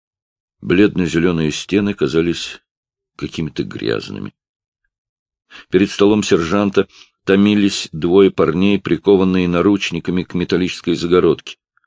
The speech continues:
Рядом стоял патрульный полицейский, а сержант задавал им вопросы.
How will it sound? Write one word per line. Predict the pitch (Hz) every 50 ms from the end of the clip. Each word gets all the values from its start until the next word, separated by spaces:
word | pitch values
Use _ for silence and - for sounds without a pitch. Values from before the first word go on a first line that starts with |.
| _ _ _ _ _ _ _
Рядом | - - 87 98 101 87 92 92
стоял | - - - 90 92 95 95 95
патрульный | - - 95 87 - - 98 98 95 95 92 95 90
полицейский, | - - 87 90 87 - - 82 69 64 - - - 65 62 - _ _ _ _ _ _ _ _ _ _ _ _ _ _ -
а | -
сержант | - - 85 71 - 92 104 101 -
задавал | 76 69 - 76 76 87 90
им | 90 78
вопросы. | 71 76 - - 76 67 65 - - -